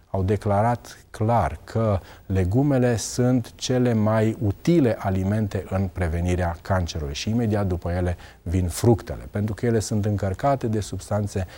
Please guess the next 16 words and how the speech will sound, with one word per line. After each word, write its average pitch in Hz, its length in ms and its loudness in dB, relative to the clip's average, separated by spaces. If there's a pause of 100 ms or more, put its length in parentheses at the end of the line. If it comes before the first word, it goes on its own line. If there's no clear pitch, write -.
(120)
antioxidante, 107 1080 2
vitamina 85 680 -2
A, 110 180 2
vitamina 90 580 -2
C, - 140 -10
vitamina 87 840 -4
E, 101 220 -4
seleniu 92 600 -2 (260)
și - 220 -8
alte 113 300 0
substanțe, 98 720 -4
alți 101 300 -4
fitoestrogeni 98 880 0
care 113 360 0
sunt 156 280 -2
capabili 95 560 0